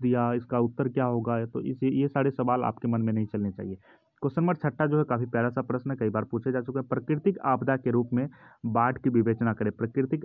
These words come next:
आपदा के रूप में बाढ़ की विवेचना करें। आए दिन आपके आसपास बाढ़ आते ही रहते हैं, ठीक है, इसे हम प्राकृतिक आपदा बोल सकते हैं। तो प्राकृतिक आपदा के रूप में आपको बाढ़ के बारे में जो है व्याख्या करना है, ठीक है।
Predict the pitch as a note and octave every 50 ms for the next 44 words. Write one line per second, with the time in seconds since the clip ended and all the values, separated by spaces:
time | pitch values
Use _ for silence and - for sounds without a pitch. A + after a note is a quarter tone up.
0 | - - A2+ A2+ A2+ - C3 B2+ B2+ B2+ B2+ A#2+ A#2+ A#2+ C3 C3 B2 A2+ A2 G#2+
1 | G#2 A2 A2 A#2+ A2 A2 G2+ A2 G#2 - A#2 A2+ G2+ - - - - - - -
2 | - - D3 E3 E3+ D#3 E3+ E3+ E3+ E3+ - - _ _ _ B2 A#2+ A#2+ B2 -
3 | C#3 B2 A#2+ A#2+ A#2+ B2 B2+ A#2+ A#2+ B2 A#2 A2 A2 A2+ A2+ - - A2 G#2 -
4 | A#2+ A2 G#2 G2 F#2+ F#2+ F#2+ - G2 F#2+ F#2 - - A2+ - C3+ D#3 _ _ _
5 | _ _ _ _ _ _ _ _ _ _ _ _ _ _ B2+ A#2 E3+ E3 E3+ D#3+
6 | - D3 C3+ C3 - C3+ A#2+ A#2+ D#3 C#3 B2 A#2 A2 G2+ A2+ G#2+ G2 G#2 G2+ G2
7 | - G#2 G2 - _ A#2 A#2+ C#3+ D3+ - - - - - - _ _ - C#3 A#2
8 | - C3+ C3+ - E3 D3+ D3+ F#3+ F3+ E3+ E3 - _ - C3+ C3+ B2+ C#3 D#3 D#3+
9 | D#3 D#3 D3+ C#3 C#3 C3+ C#3 C3+ C3+ - - B2+ B2+ A#2+ - C#3+ C3 A#2+ B2 A#2
10 | A#2 B2+ B2+ C#3+ B2 A#2+ A#2 A2+ A#2 B2 C3+ C#3 C3+ B2 B2+ B2+ B2 A#2+ A#2 A2
11 | A2 A2+ - B2 A2+ - G#2+ G#2 G#2 G#2 G2+ G2 - A#2+ B2 A#2+ C3 A#2+